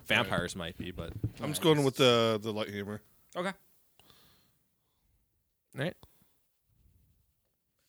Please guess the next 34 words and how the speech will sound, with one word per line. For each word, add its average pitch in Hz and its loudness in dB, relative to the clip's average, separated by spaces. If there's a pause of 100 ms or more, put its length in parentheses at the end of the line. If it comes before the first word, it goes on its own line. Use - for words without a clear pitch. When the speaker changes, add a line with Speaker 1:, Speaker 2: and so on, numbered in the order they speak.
(140)
Speaker 3:
Well, 123 -2
I 131 0
suppose 131 -4
I 113 -4
also 123 -6
need 101 -10
a 98 -18
better 98 -12
weapon, 98 -14
too, 104 -14
for 98 -18
fighting 95 -18
undeads. 92 -18
Speaker 4:
I 123 -2
think 156 -4
you 165 0
have 147 0
a 120 -2
sword 117 -2
and 107 -8
a - -12
bow. 107 -10
I 98 -10
think 107 -14
you'll 107 -10
be 101 -16
fine. 87 -16 (300)
Speaker 3:
But 127 -6
the - -20
bows 139 -4
don't 123 -8
do 123 -10
nothing, 110 -12 (100)
and 101 -16